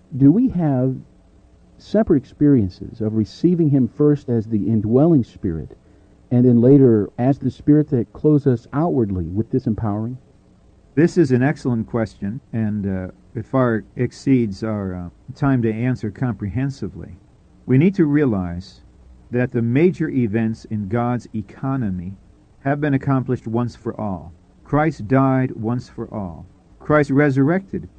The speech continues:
Speaker 2: once for all. Christ breathed out the essential Spirit of life once for all. And Christ poured out the Spirit of power upon his body in two phases, but yet once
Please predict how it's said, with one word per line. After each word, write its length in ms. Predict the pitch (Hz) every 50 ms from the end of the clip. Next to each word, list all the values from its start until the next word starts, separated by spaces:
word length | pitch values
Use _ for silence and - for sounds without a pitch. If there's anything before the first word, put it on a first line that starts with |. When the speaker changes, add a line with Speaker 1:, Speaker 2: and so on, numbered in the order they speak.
| - -
Speaker 2:
once 300 | 107 104 113 113 107 -
for 260 | - - 101 90 92
all. 260 | 92 82 71 - - - _ _ _ _ _ _ -
Christ 400 | - 156 156 160 160 135 - -
breathed 560 | 107 95 113 123 151 175 185 175 165 165 - -
out 480 | - 143 170 165 120 95 90 - - - _ _ _ _ _ _ _ - - -
the 240 | 139 135 135 143
essential 460 | 135 131 - - 165 160 151 - 156 139
Spirit 380 | - - 151 147 143 139 131
of 120 | 131 113 123
life 360 | 131 147 151 139 107 95 - - _ _ _ _ _ -
once 340 | 120 120 127 131 135 135
for 260 | - - 127 117 - -
all. 300 | 104 95 82 76 - - - _ _ _ _
And 240 | 127 131 131 120 95
Christ 460 | - - 151 143 143 143 135 - - -
poured 360 | - - 190 208 196 185 156
out 320 | 120 92 87 80 67 - _ _ _ _ _ _ _ _
the 140 | - 127 123
Spirit 340 | - - 156 151 151 143
of 140 | 135 131 131
power 400 | - - 175 180 160 123 113 110
upon 400 | - 120 117 - - 139 139 131
his 180 | 131 120 107 98
body 540 | 98 107 135 151 165 151 127 95 85 85 - _ _ -
in 160 | 131 127 113
two 200 | - 170 170 147
phases, 720 | 139 - 165 180 180 160 123 101 - - - - - _ _ _ _ _ _
but 140 | - 123 123
yet 240 | 117 123 127 - - - _ _ -
once 420 | 113 113 123 135 135 135 - -